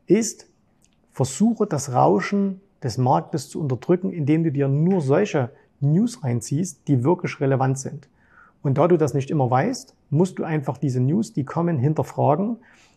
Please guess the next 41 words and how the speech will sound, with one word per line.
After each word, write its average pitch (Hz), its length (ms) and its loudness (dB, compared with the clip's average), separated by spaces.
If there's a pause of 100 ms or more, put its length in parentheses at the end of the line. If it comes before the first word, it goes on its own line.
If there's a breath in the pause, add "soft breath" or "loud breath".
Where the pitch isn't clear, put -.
(120)
und 135 140 -2
geh 185 140 4
an 156 160 0
jede 165 320 2
News, 190 380 2
die 143 120 -2
kommt, 196 420 -4 (100)
erstmal 160 460 -4
kritisch 185 460 2
heran 120 300 -6
und 139 60 -8
sag, 135 240 -4 (180)
stimmt - 520 0
das? - 340 -14 (320 soft breath)
Ist - 240 0
die 156 60 -2
erste, 170 460 -2 (360 soft breath)
ist - 180 -6 (140)
der - 120 0
erste - 260 -2
Gedanke, 170 420 2
den 139 160 0
ich 127 100 -2
dabei 139 260 0
habe, 123 400 0
wirklich 190 380 4
der 139 140 -2
richtige 180 520 -2 (380 loud breath)
oder 180 260 2
hält 139 200 2
das 180 120 -6
einer 147 280 -4
Überprüfung 147 600 -2
überhaupt 135 340 -4
nicht 131 100 -4
stand? 123 280 -10
Und 127 80 -2
wenn 135 80 0
du 143 80 0
das 214 220 -2
machst 240 340 -4